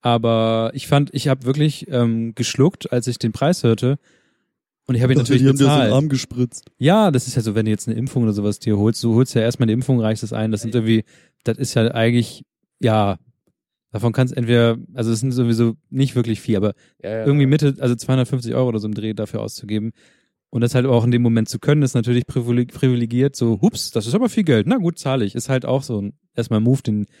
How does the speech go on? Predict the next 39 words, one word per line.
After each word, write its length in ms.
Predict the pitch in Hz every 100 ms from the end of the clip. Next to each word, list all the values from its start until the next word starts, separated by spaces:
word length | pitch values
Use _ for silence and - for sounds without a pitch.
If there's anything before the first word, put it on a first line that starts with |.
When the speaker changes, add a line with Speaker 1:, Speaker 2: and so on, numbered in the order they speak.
| _
Speaker 1:
hätte 160 | 123 120
ich 80 |
vielleicht 220 | - 117 -
selber 240 | 127 131
vor 180 | - 123
drei 180 | 123 120
Jahren 280 | 120 120
auch 120 | 123 143
nicht 140 | 107
machen 240 | 95 87
können. 220 | 90 104 120
Speaker 2:
Ja, 60 |
ja. 120 | 107 120 123
Speaker 3:
Ja. 60 | - _ _ _
Speaker 1:
Und, 380 | 123 117 113 131
ähm, 540 | 113 107 107 107 107 - _ _ _ -
ja. 220 | 110 87 - _ -
Speaker 2:
Ich 120 | -
war 80 | 139
auch 60 |
so 100 | 147
krass 200 | 139 147
verwirrt, 260 | - 127 139
als 140 | 120 120
wir 140 | 120
nach 180 | 113 107 -
Bali 220 | 110 123 135
geflogen 320 | 131 135 127
sind, 140 | 127
kam 120 | - 120
Nina 220 | 123 120
auch 200 | 123 269
mit, 200 | 123 -
mit 120 | 113
sowas 220 | 110 110 113
um 80 |
die 80 | 113
Ecke, 240 | 104 - 107
weil 140 | 110